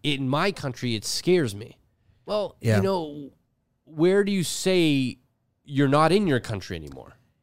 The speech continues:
Speaker 1: So
Speaker 2: Yeah.
Speaker 1: I don't
Speaker 2: And,
Speaker 1: know.
Speaker 2: and, and the problem with social justice warriors, the type,
Speaker 1: Yeah.
Speaker 2: and,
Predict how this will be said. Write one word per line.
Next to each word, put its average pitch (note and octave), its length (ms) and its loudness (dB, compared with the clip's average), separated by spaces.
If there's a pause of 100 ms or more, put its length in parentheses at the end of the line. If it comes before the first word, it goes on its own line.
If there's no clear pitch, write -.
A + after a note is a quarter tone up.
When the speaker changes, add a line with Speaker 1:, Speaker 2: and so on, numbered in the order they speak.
(440)
Speaker 1:
So - 120 -4
Speaker 2:
Yeah. G#2 140 2 (440)
Speaker 1:
I G#2+ 60 -6
don't D3+ 100 2
Speaker 2:
And, C#3+ 60 0 (100)
Speaker 1:
know. C#3+ 60 -2
Speaker 2:
and, D#3 160 0
and D3 80 -4
the C#3+ 40 -2
problem E3+ 240 4
with D#3+ 140 2
social C3 500 2
justice A#2 500 -4 (100)
warriors, A#2 920 0 (480)
the G2 100 -8
type, A2 320 -4 (120)
Speaker 1:
Yeah. F2+ 220 -10 (640)
Speaker 2:
and, A#2 340 -2